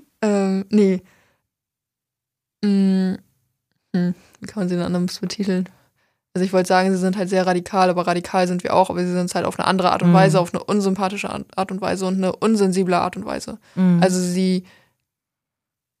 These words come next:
Speaker 1: sie nehmen keine Rücksicht auf die Menschen an sich. Also sie erwarten halt auch von dir, wenn du in so einem Cube stehst, dass du dann halt auch neben jemandem stehst, der halt andere Gesinnung hat. Hauptsache,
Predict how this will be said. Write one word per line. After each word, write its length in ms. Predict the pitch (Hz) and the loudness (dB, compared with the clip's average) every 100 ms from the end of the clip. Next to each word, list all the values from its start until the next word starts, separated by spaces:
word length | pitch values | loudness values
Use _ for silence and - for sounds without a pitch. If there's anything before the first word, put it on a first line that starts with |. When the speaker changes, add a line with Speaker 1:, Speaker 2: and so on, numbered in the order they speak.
| _ _ _ | _ _ _
Speaker 1:
sie 200 | - 196 | -4 0
nehmen 220 | 196 208 214 | 4 4 2
keine 340 | 220 196 190 | 0 2 2
Rücksicht 360 | 220 - 208 - | 2 0 -2 -2
auf 120 | 190 | -2
die 100 | 202 | 2
Menschen 420 | 202 233 220 175 | 2 2 0 -4
an 160 | - - | -6 -8
sich. 320 | - - - | -12 -10 -2
Also 380 | 208 190 185 180 - - _ - | 0 2 2 0 -12 -20 _ -8
sie 180 | 202 | -2
erwarten 480 | 185 175 180 - 240 | 0 2 0 -2 -6
halt 200 | 220 214 | -4 -2
auch 340 | 196 190 208 - | 2 2 2 -4
von 640 | - 196 190 185 185 180 - _ _ _ _ _ _ - | -4 -2 0 0 -2 -4 -10 _ _ _ _ _ _ -8
dir, 400 | 196 202 247 240 | -4 2 2 2
wenn 120 | 196 | 0
du 100 | 185 | 0
in 140 | 180 180 | -2 -2
so 80 | |
einem 100 | 175 | -4
Cube 260 | - 254 247 | -4 -6 -4
stehst, 440 | - 247 247 - | -2 0 0 -2
dass 160 | 190 196 | -2 -2
du 60 | 208 | -2
dann 160 | 214 | -2
halt 120 | 220 | -2
auch 100 | - | -2
neben 260 | 202 196 190 | 0 0 0
jemandem 260 | 185 180 175 | 0 0 -2
stehst, 300 | - 208 - | 0 0 0
der 80 | 196 | -4
halt 100 | 185 | -2
andere 260 | 180 185 185 | -2 -4 -4
Gesinnung 340 | 190 190 214 | -4 -4 -2
hat. 140 | 240 | -4
Hauptsache, 680 | 220 196 - 202 220 214 233 | -2 -2 -2 -2 0 0 0